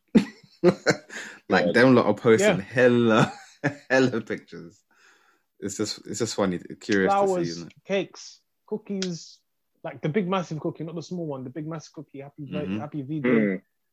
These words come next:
Speaker 3: It's like, all right.
Speaker 1: But
Speaker 2: I
Speaker 1: it's a
Speaker 2: guess,
Speaker 1: comp-, it's a
Speaker 2: yeah,
Speaker 1: competition.
Speaker 2: those
Speaker 1: They
Speaker 2: are the
Speaker 1: wanna see
Speaker 2: things you
Speaker 1: who's,
Speaker 2: could do.
Speaker 1: they wanna see
Speaker 2: That's
Speaker 1: who's,
Speaker 2: a
Speaker 1: who's
Speaker 2: fact.
Speaker 1: winning. Do you know
Speaker 2: They
Speaker 1: what I
Speaker 2: will
Speaker 1: mean?
Speaker 2: be nosy, man.
Speaker 1: Maybe like,
Speaker 3: <laughs>
Speaker 1: maybe like
Speaker 3: That's,
Speaker 1: Tom,
Speaker 3: that's,
Speaker 1: Tom
Speaker 3: that's
Speaker 1: Brady
Speaker 3: what
Speaker 1: with the
Speaker 3: it's come
Speaker 1: seven
Speaker 3: to.
Speaker 1: rings. Just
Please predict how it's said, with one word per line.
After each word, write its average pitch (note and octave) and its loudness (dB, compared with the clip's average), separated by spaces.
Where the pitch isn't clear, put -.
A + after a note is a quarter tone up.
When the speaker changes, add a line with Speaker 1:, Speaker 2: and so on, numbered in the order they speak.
Speaker 3:
It's - -20
like, B2 -14
all D3 -14
right. C3 -10
Speaker 1:
But C3 4
Speaker 2:
I - 8
Speaker 1:
it's C#3 6
a - 10
Speaker 2:
guess, E3+ 4
Speaker 1:
comp-, D#3+ 2
it's C#3 -6
a - -2
Speaker 2:
yeah, - -2
Speaker 1:
competition. B2+ 6
Speaker 2:
those E3+ 8
Speaker 1:
They E3 4
Speaker 2:
are - 6
the B2+ 10
Speaker 1:
wanna C3+ 6
see D3 6
Speaker 2:
things B2 10
you C3+ 6
Speaker 1:
who's, B2 6
Speaker 2:
could G#2 -4
do. G#2+ 2
Speaker 1:
they A2+ 0
wanna B2 2
see B2 0
Speaker 2:
That's A2 6
Speaker 1:
who's, - -4
Speaker 2:
a G#2+ 2
Speaker 1:
who's B2 2
Speaker 2:
fact. A2+ 6
Speaker 1:
winning. G#2+ 4
Do D#2+ -14
you G#2 -10
know G#2 -4
Speaker 2:
They D3 6
Speaker 1:
what E3 8
I - 10
Speaker 2:
will G#3 8
Speaker 1:
mean? E3+ 2
Speaker 2:
be G3 6
nosy, F#3+ 2
man. G#2+ -6
Speaker 1:
Maybe - 4
like, A#2+ 8
Speaker 3:
<laughs> A#3+ 2
Speaker 1:
maybe C#3+ 6
like D3+ 8
Speaker 3:
That's, - 2
Speaker 1:
Tom, - 6
Speaker 3:
that's, - -6
Speaker 1:
Tom C#3+ 6
Speaker 3:
that's C3 4
Speaker 1:
Brady C#3+ 6
Speaker 3:
what A#2+ 4
Speaker 1:
with A2+ 2
the - 0
Speaker 3:
it's A2+ 0
come E3 6
Speaker 1:
seven B2+ 6
Speaker 3:
to. B2 4
Speaker 1:
rings. A#2+ -2
Just - -10